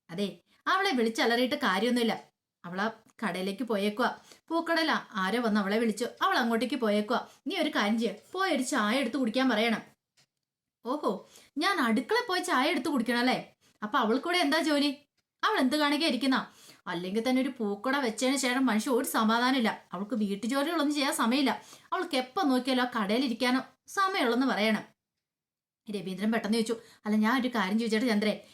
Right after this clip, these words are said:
ഈ വീട്ടിലെ പണികളൊക്കെ ചെയ്യുന്ന പിന്നെ ആരാ? നീയാണോന്ന്?" ചോദിക്കും. "ഹും, അവൾ ഈ വീട്ടിലെ ജോലിയും ചെയ്തിട്ട് അവൻ, അവള് കടയിലേക്ക് പോയി അവിടുത്തെ കാര്യങ്ങളും കൂടെ നോക്കണേന്ന് പറയാ. ഒരു കാര്യം ചെയ്യ, നീ സ്വന്തമായിട്ട് ഒരു ചായ എടുത്ത് കുടിക്കാൻ പറയാ. എന്നെക്കൊണ്ടും പറ്റില്ലെന്ന് പറയാ."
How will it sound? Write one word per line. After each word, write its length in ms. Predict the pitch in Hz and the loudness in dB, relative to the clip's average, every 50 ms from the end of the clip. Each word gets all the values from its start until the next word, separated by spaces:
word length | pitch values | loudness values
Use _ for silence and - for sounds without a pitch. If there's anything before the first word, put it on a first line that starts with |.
| - - | -6 -4
ഈ 80 | 392 | -2
വീട്ടിലെ 340 | 381 320 294 269 262 302 302 | 0 2 0 0 0 0 0
പണികളൊക്കെ 460 | 302 294 254 226 233 254 269 254 269 | 0 2 0 2 2 0 0 0 0
ചെയ്യുന്ന 260 | 262 262 262 240 247 262 | 0 0 0 0 2 2
പിന്നെ 220 | 254 247 269 285 | 2 2 2 2
ആരാ? 280 | 220 208 233 254 240 - - - _ _ - | 2 2 2 0 0 -2 -6 -16 _ _ -4
നീയാണോന്ന്?" 440 | 339 415 415 311 247 240 240 247 254 | -2 0 2 2 2 2 2 2 2
ചോദിക്കും. 300 | 233 185 170 - 180 - - _ _ _ _ _ - | 2 0 -2 -4 -8 -10 -12 _ _ _ _ _ -4
"ഹും, 100 | 247 208 - - - - - - - | -4 -4 -4 -10 -20 -20 -20 -12 -8
അവൾ 160 | 180 185 190 190 | -6 -4 -2 -2
ഈ 100 | 202 208 | -2 -4
വീട്ടിലെ 440 | 185 175 165 165 - 202 233 294 | -4 -6 -8 -6 -2 -2 0 0
ജോലിയും 320 | 285 285 254 247 254 269 262 | 2 2 2 2 4 4 2
ചെയ്തിട്ട് 280 | 254 240 254 262 269 | 2 2 2 0 0
അവൻ, 220 | 262 214 208 226 226 - _ _ - | 2 2 0 0 -2 -6 _ _ -4
അവള് 240 | 208 208 214 233 240 226 - - - 220 | -2 0 0 0 -2 -4 -6 -6 -4 -4
കടയിലേക്ക് 360 | 196 190 202 208 208 214 254 | -2 0 0 -2 0 0 0
പോയി 120 | 240 240 | 0 0
അവിടുത്തെ 400 | 220 208 180 196 202 202 247 247 247 | 0 0 0 -2 -2 -2 -4 -2 0
കാര്യങ്ങളും 380 | 220 196 190 202 208 214 226 220 | 0 0 2 2 2 2 4 2
കൂടെ 120 | 220 233 | 2 2
നോക്കണേന്ന് 460 | 233 214 185 180 - 202 208 214 233 | 0 -2 -2 -4 -2 -2 0 0 2
പറയാ. 260 | 226 196 196 208 208 - - - _ _ _ _ _ _ _ _ - - - _ _ _ _ _ _ _ _ _ | 0 0 0 0 -2 -2 -6 -12 _ _ _ _ _ _ _ _ -20 -20 -20 _ _ _ _ _ _ _ _ _
ഒരു 140 | - 196 214 | -12 -10 -6
കാര്യം 280 | 214 240 202 196 220 220 | -2 0 0 0 2 0
ചെയ്യ, 160 | 214 202 196 - - _ _ _ _ - | 0 -2 -2 -6 -12 _ _ _ _ -10
നീ 140 | 311 392 392 | -6 -6 -4
സ്വന്തമായിട്ട് 440 | - 302 254 233 226 247 254 254 | -2 0 0 2 2 2 2 2
ഒരു 120 | 285 254 254 | 0 0 0
ചായ 280 | 254 269 202 190 202 | 0 0 0 2 0
എടുത്ത് 180 | 233 226 220 269 | 0 0 0 0
കുടിക്കാൻ 280 | 254 226 190 214 226 226 | 0 0 0 0 2 2
പറയാ. 200 | 220 208 196 202 - - - | 2 2 0 -2 -6 -12 -10
എന്നെക്കൊണ്ടും 520 | 165 160 160 170 165 - 226 254 302 285 | -8 -6 -6 -6 -6 -4 -2 0 0 0
പറ്റില്ലെന്ന് 380 | 277 247 214 269 277 269 269 277 | 0 0 0 0 0 0 2 2
പറയാ." 260 | 262 226 233 226 | 2 2 0 0